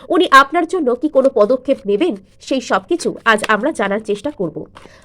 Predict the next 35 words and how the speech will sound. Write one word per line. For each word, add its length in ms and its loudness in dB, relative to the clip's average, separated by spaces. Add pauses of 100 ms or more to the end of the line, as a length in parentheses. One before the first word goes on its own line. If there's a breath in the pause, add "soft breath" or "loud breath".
(120)
ওকে, 300 0 (140)
কার্ডস 340 0
তো 40 4 (100)
এখানে 280 -2
দেখতেই 320 -4
পাচ্ছেন 300 0 (420 loud breath)
একটু 220 2
পড়ে 220 6
গেল 140 4 (100)
আমার 160 2
হাত 180 0
থেকে, 140 -4 (120)
সরি। 260 2 (460 soft breath)
তো 100 8 (140)
এখানে 240 2 (100)
অন্যান্য 240 4 (100)
বারের 280 4
মতন 240 0 (100)
দেয়া 180 2
হবে 220 0
আপনাদেরকে 400 -4
দুটো 260 -2
গ্রুপ, 180 -2 (100)
ফার্স্ট 340 2
গ্রুপ 160 -4 (120)
সারপ্রাইজ। 640 6 (140)
ওকে, 440 4 (580 soft breath)
এখানে 420 0
রয়েছে 300 -2 (220)
এম্পেরার, 420 2 (260)
আপনাদের 300 -2
পার্সনের 380 0
জন্য 180 -4 (100)
ফার্স্ট 220 0
গ্রুপের 220 0